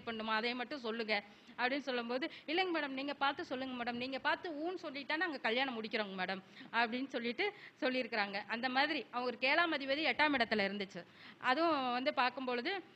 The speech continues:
ம், ஐ டி ஃபீல்டில் ஒர்க் பண்ணிட்டு இருந்தாரு. அப்போ திருமணத்தின் மூலியமாக ஒரு அசிங்கம், அவமானத்தை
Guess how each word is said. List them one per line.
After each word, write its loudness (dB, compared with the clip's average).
ம், -6
ஐ 2
டி -2
ஃபீல்டில் 0
ஒர்க் 2
பண்ணிட்டு 0
இருந்தாரு. 0
அப்போ 4
திருமணத்தின் 2
மூலியமாக -2
ஒரு 4
அசிங்கம், 0
அவமானத்தை -2